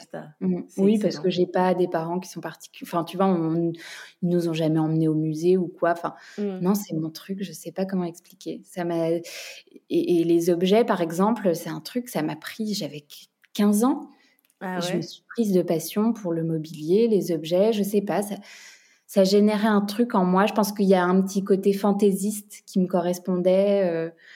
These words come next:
Speaker 2: le, le truc que tu vois pas partout, euh, je sais pas, ça me correspondait.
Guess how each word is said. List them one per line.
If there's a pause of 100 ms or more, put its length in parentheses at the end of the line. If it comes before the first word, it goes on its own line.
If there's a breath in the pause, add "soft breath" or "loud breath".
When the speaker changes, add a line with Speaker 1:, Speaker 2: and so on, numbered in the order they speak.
(920 loud breath)
Speaker 2:
le,
le
truc
que
tu
vois
pas
partout,
euh,
je
sais
pas,
ça
me
correspondait.